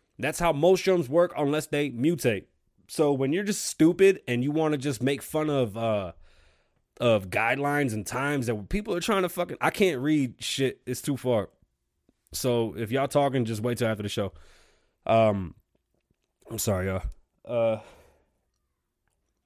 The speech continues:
stop taking these numbers so fucking serious and, and, and just be smart. Don't be fucking stupid, right? They say thirty-one days, less people meet up, less people have it, it dies out. You know, the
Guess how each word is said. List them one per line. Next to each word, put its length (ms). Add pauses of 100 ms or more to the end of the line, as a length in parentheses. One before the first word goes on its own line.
(720)
stop 340
taking 440
these 180
numbers 420
so 160
fucking 420
serious 640 (340)
and, 280
and, 340 (100)
and 400 (680)
just 220
be 120
smart. 500
Don't 160
be 80
fucking 360
stupid, 680 (240)
right? 320 (600)
They 80
say 200
thirty-one 480
days, 340
less 180
people 300
meet 240
up, 200
less 140
people 300
have 340
it, 220
it 200
dies 440
out. 300
You 100
know, 220
the 180